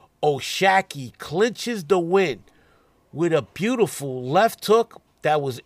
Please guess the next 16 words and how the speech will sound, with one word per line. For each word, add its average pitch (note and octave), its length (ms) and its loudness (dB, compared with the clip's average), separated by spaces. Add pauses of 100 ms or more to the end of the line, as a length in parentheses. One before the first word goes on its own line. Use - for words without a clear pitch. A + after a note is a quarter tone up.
aided A3 460 0
by C#3+ 440 2 (120)
Abraham F3 580 -4
Nova G3 280 0
slipping G3 440 -6
on E3 160 -4
the C3 60 -8
paint F#3 400 -4 (1200)
at C3+ 140 -8
the C#3+ 60 -10
same E3+ 320 -4
time. F#3+ 380 4
But A2+ 180 -14
you D#3 60 -8
know D#3 120 -4
what? F3+ 280 -6